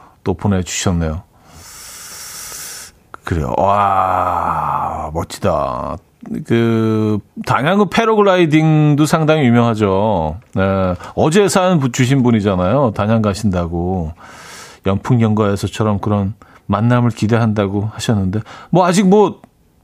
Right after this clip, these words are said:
그, 단양 여행 끝난 게 아니잖아요. 그죠? 네, 패러글라이딩도 하시고,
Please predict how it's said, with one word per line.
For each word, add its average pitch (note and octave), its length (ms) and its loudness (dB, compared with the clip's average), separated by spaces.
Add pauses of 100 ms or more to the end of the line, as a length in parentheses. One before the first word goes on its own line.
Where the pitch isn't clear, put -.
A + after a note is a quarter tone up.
(560)
그, D#3+ 640 4
단양 E3+ 300 2
여행 D#3+ 180 4
끝난 G#3 340 2
게 G#3+ 80 4
아니잖아요. C#3+ 480 4
그죠? E3 300 2 (320)
네, G#2 360 0 (500)
패러글라이딩도 E3 720 2
하시고, D3+ 680 0